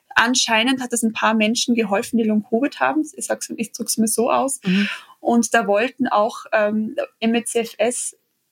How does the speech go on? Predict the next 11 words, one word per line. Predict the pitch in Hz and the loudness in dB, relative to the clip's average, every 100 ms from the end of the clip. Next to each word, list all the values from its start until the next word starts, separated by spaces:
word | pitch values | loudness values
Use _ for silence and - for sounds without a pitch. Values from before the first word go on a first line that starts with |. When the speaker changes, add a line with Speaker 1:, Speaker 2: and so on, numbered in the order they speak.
| _ _ _ _ | _ _ _ _
Speaker 1:
Betroffene | 220 220 - 220 - 247 240 247 | -8 -6 -4 -4 -2 -2 -2 -2
in | 220 | -2
diese | 226 233 | 0 0
Studien | - - 247 269 247 196 | -2 -2 2 4 4 0
rein. | 202 196 196 226 | 0 0 0 0
Und | 226 220 - | 2 0 2
da | 208 208 233 233 220 | 2 2 2 0 -2
wird | 240 | -2
noch | 240 226 | -2 -4
ein | 233 | -4
bisschen, | - 240 - 233 226 226 233 | -2 -2 0 0 0 0 -2